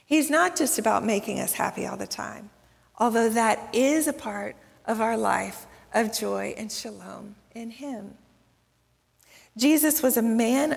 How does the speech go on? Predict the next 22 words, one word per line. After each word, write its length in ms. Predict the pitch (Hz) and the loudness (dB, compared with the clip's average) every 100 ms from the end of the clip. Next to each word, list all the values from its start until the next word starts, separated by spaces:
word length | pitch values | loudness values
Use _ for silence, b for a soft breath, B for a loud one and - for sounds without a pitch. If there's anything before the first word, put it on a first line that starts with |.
| 220 | -4
of 100 | 220 | 0
sorrows, 800 | - - 277 277 254 220 208 - | 0 0 0 0 0 -2 -4 -6
familiar 720 | - 220 220 220 226 226 214 | -8 -8 -6 -6 -4 -2 -2
with 140 | 208 | -2
suffering. 680 | 196 220 214 - 185 - 208 _ _ _ _ _ _ _ _ _ - | -2 -2 -6 -14 -20 -20 -20 _ _ _ _ _ _ _ _ _ 0
That's 240 | 240 - | 0 2
in 100 | 226 | 0
Isaiah 400 | 214 196 196 - | 0 0 0 0
fifty-three 600 | - - - 202 - - | -2 -8 -8 -10 -10 -12
three. 460 | - 226 226 220 - _ b b b b b b b _ | -12 -14 -14 -16 -20 _ b b b b b b b _
And 140 | 226 | 0
as 320 | - 226 233 | 4 2 2
we 100 | 262 | 2
heard 300 | 262 262 269 | 2 2 4
in 120 | 240 214 | 2 2
Genesis 520 | 202 202 190 190 - | -2 -4 -6 -6 -8
thirty-two, 880 | 220 214 214 208 - 233 233 294 294 - - b b b b | -2 0 0 0 0 0 0 -2 -8 -18 -20 b b b b
sometimes 840 | - 285 285 320 330 339 349 - - B B B _ | 0 2 2 0 0 -2 -4 -10 -12 B B B _
God 320 | 214 202 190 | 0 2 0
throws 680 | - 196 185 185 190 233 254 | -4 -10 -6 -2 2 2 2
us 240 | 320 - | 0 0
down 540 | - 214 208 214 226 | -4 -6 -6 -8 -10